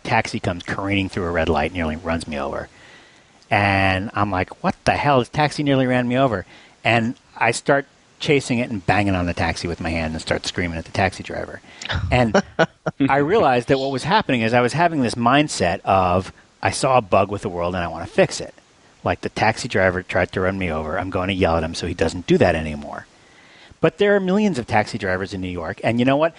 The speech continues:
Speaker 1: The entire population of taxi drivers in New York are all immigrants, and they turn over every three weeks on average. So <laughs> there is no way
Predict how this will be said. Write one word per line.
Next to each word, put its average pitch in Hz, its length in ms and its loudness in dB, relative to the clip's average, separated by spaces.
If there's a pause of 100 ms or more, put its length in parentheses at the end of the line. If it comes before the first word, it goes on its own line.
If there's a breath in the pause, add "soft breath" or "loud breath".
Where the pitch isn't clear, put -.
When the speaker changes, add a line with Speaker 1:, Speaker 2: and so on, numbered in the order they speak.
(120 loud breath)
Speaker 1:
The 131 100 4
entire 180 540 2
population 117 600 0
of 101 60 -8
taxi 104 280 0
drivers 90 380 -2
in 92 60 -10
New 82 80 -10
York 78 260 -8 (300 loud breath)
are 95 140 4
all 120 200 4
immigrants, 92 500 -2
and 92 140 -4
they 92 80 0
turn 123 320 0
over 107 300 2
every 107 200 2
three 98 260 -6
weeks 82 280 -10
on 71 140 -12
average. - 360 -14 (400 loud breath)
So - 140 2
<laughs> 523 180 2
there - 220 2 (100)
is - 140 -20
no 196 280 2
way 151 460 2